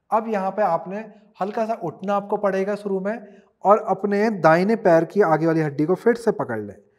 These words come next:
लंबा गहरा श्वास लें, सिर को नीचे ले जाएं। श्वास को छोड़ते हुए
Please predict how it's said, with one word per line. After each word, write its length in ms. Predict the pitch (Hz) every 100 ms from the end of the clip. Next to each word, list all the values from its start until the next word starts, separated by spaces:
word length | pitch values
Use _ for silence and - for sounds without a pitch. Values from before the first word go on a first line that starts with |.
| _ _ -
लंबा 340 | 147 175 214
गहरा 280 | 196 196 208
श्वास 440 | 202 202 196 196
लें, 360 | 196 208 240 - _ _ _
सिर 100 | 165
को 120 | 160
नीचे 280 | 160 147 185
ले 100 | 185
जाएं। 280 | 185 196 233 - - _
श्वास 340 | - 190 214 -
को 120 | 247
छोड़ते 420 | 208 202 202 196
हुए 180 | 185